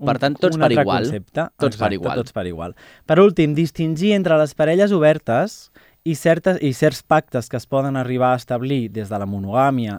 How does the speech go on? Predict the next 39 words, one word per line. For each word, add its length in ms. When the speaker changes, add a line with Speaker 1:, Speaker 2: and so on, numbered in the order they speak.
Speaker 2:
i 100
el 120
poliamor, 520
Speaker 1:
Mhm. 340
Speaker 2:
i 180
les 200
parelles, 440
eh, 320
la, 100
la, 140
per-, 260
perquè 240
les 140
parelles 320
obertes 380
en 80
major 480
o 40
menor 360
grau 400
arriben 360
a 120
pactes 600
en 120
els 160
que 100
poden 280
incloure 520
de 120
diferents 420
maneres 320
a 100
altres 300
persones 420
en 100
la 120
relació. 500
A 120
vegades, 600